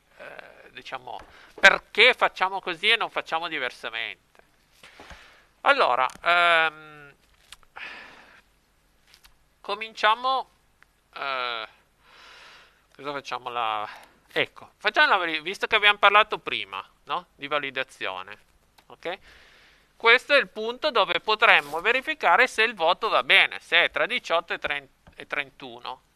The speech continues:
no? If, eh, facciamo solo un pezzo, la, la validazione in generale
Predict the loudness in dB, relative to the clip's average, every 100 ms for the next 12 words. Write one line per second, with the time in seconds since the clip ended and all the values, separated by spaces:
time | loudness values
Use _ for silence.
0 | _ -8 -8 _ _ -20 -20 -20 -20 _
1 | -2 2 2 0 -10 -10 -10 _ _ -4
2 | -2 0 -2 -6 -6 -10 -12 -20 -20 _
3 | -16 -4 0 2 2 4 4 2 4 8
4 | 8 8 2 2 2 2 4 6 6 4
5 | 2 2 0 2 4 6 8 8 8